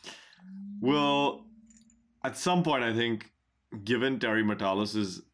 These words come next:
habit of closing loose ends, even from thirty years ago, I have a feeling when this is not the last we see of Section thirty-one and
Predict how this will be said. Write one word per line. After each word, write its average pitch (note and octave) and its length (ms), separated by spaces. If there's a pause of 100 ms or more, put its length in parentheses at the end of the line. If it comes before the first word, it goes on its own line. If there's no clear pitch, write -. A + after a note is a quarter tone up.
(140)
habit G2 380
of G2+ 100
closing G2+ 500
loose G2 400
ends, F#2 580
even F#2+ 220
from F#2+ 160
thirty F#2 260
years F#2+ 280
ago, E2+ 300
I F#2 120
have F#2+ 140
a F#2+ 60
feeling G2 340
when F#2 240
this F#2 160
is F2 140
not F#2 180
the F#2+ 80
last F2 380
we F2+ 80
see F2+ 180
of F2 140
Section F2 340
thirty-one F2 600
and E2 680